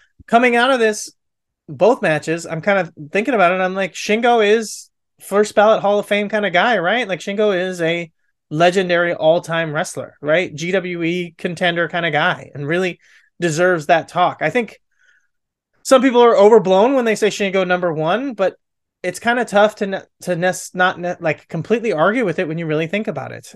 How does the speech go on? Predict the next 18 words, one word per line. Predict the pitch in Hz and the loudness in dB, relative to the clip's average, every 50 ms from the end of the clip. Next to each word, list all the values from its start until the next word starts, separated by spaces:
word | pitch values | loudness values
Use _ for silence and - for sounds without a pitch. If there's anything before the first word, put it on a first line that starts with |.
| - _ - | -14 _ -6
Um, | 156 147 135 123 120 120 123 _ _ _ _ _ _ _ _ _ _ _ _ _ _ _ _ _ _ _ _ _ _ | -4 -4 -4 -6 -8 -12 -14 _ _ _ _ _ _ _ _ _ _ _ _ _ _ _ _ _ _ _ _ _ _
like, | 156 160 151 139 - - - _ _ _ _ _ _ _ _ _ | -2 -2 -2 -2 -4 -10 -20 _ _ _ _ _ _ _ _ _
this | 151 143 147 139 - | -8 -6 -6 -6 -6
is | 156 147 | -6 -8
a | 160 | -6
guy | 143 147 139 143 156 160 147 | -4 -2 0 2 2 2 0
who | 175 185 175 - _ _ _ _ | -2 -6 -8 -10 _ _ _ _
you | - 127 113 | -20 -18 -14
c-, | - - - | -14 -10 -4
I, | 139 147 170 165 160 _ _ _ _ _ _ _ _ _ _ _ _ _ _ _ - | -2 -2 -2 -2 -4 _ _ _ _ _ _ _ _ _ _ _ _ _ _ _ -2
I | 185 208 | 0 2
don't | - 247 247 269 240 - - _ - | 4 4 4 4 2 -2 -8 _ -4
completely | 233 208 208 240 247 202 247 240 | -4 -2 0 0 -2 0 2 0
agree | 208 165 160 180 202 226 | 0 0 2 0 2 2
with | 233 226 220 233 | 2 2 2 2
it, | 220 - 147 | 2 0 0
but | 151 180 | 2 2
I, | 175 170 156 | 2 2 0